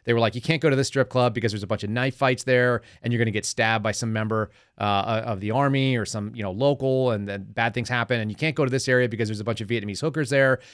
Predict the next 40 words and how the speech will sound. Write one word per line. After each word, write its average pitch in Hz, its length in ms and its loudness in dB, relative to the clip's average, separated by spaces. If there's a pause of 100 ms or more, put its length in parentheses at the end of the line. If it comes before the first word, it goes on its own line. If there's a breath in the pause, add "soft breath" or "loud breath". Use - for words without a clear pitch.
(160 loud breath)
And, 113 240 2
uh, 110 100 0
we 139 100 6
actually 151 180 2
drove 120 260 2
through, 117 180 2
me 98 100 -4
and 104 80 -2
one 104 100 -4
of 101 40 -4
my 98 100 -2
team 101 220 -10
<laughs> - 140 -10
sergeants, - 400 -12
we 240 80 -14
drove - 360 -4
through 156 200 -2
this 127 140 -4
thing. 123 160 2 (200 loud breath)
It 160 60 2
was 139 100 0
a 131 40 0
strip 175 340 2
mall 110 200 2
in 95 60 -4
the 113 60 -2
middle 127 180 0
of 104 60 -2
nowhere. 110 260 0
I 90 60 -2
can't 147 200 -10
remember 135 140 -4
what 117 80 0
it 107 40 -4
was 101 100 -8
called 107 240 0
for 107 60 -8
my 98 100 -4
life, 95 280 -2
but - 200 -8